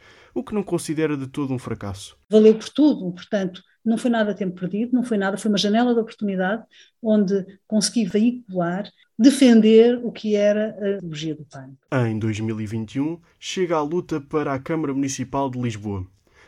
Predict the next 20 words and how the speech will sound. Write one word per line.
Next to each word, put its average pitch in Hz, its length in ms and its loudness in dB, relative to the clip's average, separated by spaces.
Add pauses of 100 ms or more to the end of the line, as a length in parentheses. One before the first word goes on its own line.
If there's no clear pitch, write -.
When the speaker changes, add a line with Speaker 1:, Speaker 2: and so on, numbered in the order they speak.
(120)
Speaker 1:
Manuela 185 480 -2
aponta 175 460 -4
vários 160 420 -2
problemas 139 580 -2
à 131 60 -2
cidade. 104 460 -8
Speaker 2:
O - 80 -20
grande 240 320 0
problema 190 340 -4
de 185 80 -6
Lisboa 180 240 -6
é 185 40 -10
que - 40 -20
está 233 120 -2
a - 20 -2
perder 202 240 -6
gente 165 340 -6
todos 247 220 -4
os 196 120 -4
anos. 180 320 -4